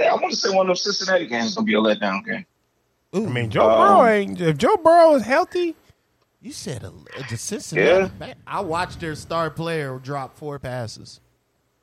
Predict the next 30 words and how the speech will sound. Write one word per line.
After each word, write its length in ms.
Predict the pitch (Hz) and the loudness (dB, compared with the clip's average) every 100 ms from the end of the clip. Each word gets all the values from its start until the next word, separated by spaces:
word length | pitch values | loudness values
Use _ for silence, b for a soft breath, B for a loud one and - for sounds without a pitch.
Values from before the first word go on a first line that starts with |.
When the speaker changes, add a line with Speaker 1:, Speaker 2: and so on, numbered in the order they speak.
| _ _ _ _ _ 160 | _ _ _ _ _ -18
Speaker 2:
<laughs> 160 | - | -8
Speaker 3:
Who, 180 | 208 156 | -6 -4
Speaker 2:
So, 260 | 123 131 127 | -4 -4 -2
Speaker 3:
Cincinnati? 480 | 131 123 135 151 147 | -2 -2 -2 -4 -4
Speaker 2:
yeah, 220 | 151 135 | -6 -6
their 160 | 135 151 | -6 -8
receiver 600 | 143 143 175 165 165 151 | -8 -10 -10 -8 -10 -12
Jamar 460 | 127 139 156 165 | -16 -12 -10 -10
Chase, 380 | 160 180 180 175 | -10 -10 -10 -10
and 100 | 139 | -10
I, 140 | 156 170 | -8 -8
Speaker 3:
Oh. 280 | 101 92 85 | -8 -10 -10
Speaker 2:
I 100 | 165 | -6
kinda 280 | 202 165 | -4 -6
picked 300 | 139 196 156 180 | -6 -10 -10 -10
him 240 | 175 160 | -10 -10
to 60 | 151 | -14
be 280 | 143 160 | -10 -10
like 260 | 147 135 127 | -6 -6 -6
one 160 | 131 147 | -6 -6
of 60 | |
the 60 | 139 | -6
front 320 | - 151 139 | -6 -6 -4
runners 300 | 147 147 143 | -6 -6 -6
for, 360 | 135 127 120 131 | -6 -8 -8 -8
uh, 140 | 127 | -8
Rookie 320 | 120 139 147 143 | -8 -10 -8 -10
of 60 | |
the 60 | 139 | -8
Year, 320 | 135 143 147 | -10 -10 -10